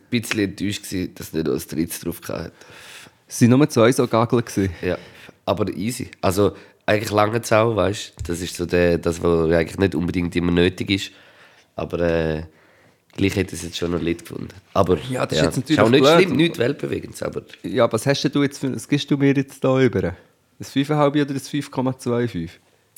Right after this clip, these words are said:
Speaker 1: Im Gesamten?
Speaker 2: Ja.
Speaker 1: Oh, jetzt ist es, ja.
Speaker 2: Ja, das ist jetzt
Speaker 1: Das
Speaker 2: eben dumm.
Speaker 1: fünf Komma zwei fünf in dem Fall.
Speaker 2: Also, das heisst, der Damas Zwipkingen in Zürich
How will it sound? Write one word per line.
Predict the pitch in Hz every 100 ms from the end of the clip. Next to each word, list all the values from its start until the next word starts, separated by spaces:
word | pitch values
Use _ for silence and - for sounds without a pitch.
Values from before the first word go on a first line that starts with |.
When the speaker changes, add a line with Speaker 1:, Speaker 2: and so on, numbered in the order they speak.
| - _ _ _ -
Speaker 1:
Im | 101
Gesamten? | - 104 156 156 90 -
Speaker 2:
Ja. | 90 98 127 _ -
Speaker 1:
Oh, | 87
jetzt | 85 92 -
ist | 95
es, | -
ja. | 90 110 - -
Speaker 2:
Ja, | 95 117
das | -
ist | 113
jetzt | -
Speaker 1:
Das | 104
Speaker 2:
eben | 98
dumm. |
Speaker 1:
fünf | 120
Komma | 127 92
zwei | - 87 98
fünf | 82 -
in | -
dem | 87
Fall. | 80
Speaker 2:
Also, | 104 110
das | 110 113
heisst, | 110 117 131 - - _ _ _ -
der | 98 92 - _ _ _ _ _
Damas | 117 143 180 190 - - - - _ _ _
Zwipkingen | - 127 139 - - 151 170 202 - _ _ _ _ _ _ _ _ _ _ _ _ _ _ _ _ _ _ _ _ _ _ _ _ -
in | 107 92 87
Zürich | - 113 131 160 175